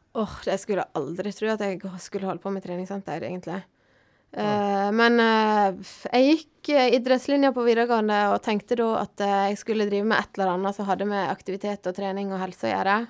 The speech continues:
Speaker 1: Ehm, gikk videre på ernæringsfysiologi, ehm, og personlig trener, og det eneste jobbet som var her i området var jo da på Eid, eh, som jeg begynte som resepsjonist og instruktør og personlig trener, og så ble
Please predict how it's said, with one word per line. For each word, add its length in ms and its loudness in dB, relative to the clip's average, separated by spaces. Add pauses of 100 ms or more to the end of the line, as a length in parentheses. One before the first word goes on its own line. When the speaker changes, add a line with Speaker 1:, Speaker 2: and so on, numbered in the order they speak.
(200)
Speaker 1:
Ehm, 560 -2
gikk 200 -6
videre 360 0
på 160 -4
ernæringsfysiologi, 1160 -2 (1080)
ehm, 880 -2
og 440 0
personlig 420 0
trener, 600 4
og 500 2
det 160 6
eneste 400 4
jobbet 160 0
som 120 0
var 120 4
her 260 0
i 60 0
området 400 -2
var 160 2
jo 120 0
da 140 -4
på 180 -8
Eid, 500 -2 (760)
eh, 200 -4
som 180 -4
jeg 100 2
begynte 340 2
som 160 -2
resepsjonist 840 -4
og 120 2
instruktør 840 -2
og 100 -6
personlig 400 -6
trener, 640 0
og 260 -2
så 220 -12
ble 100 -4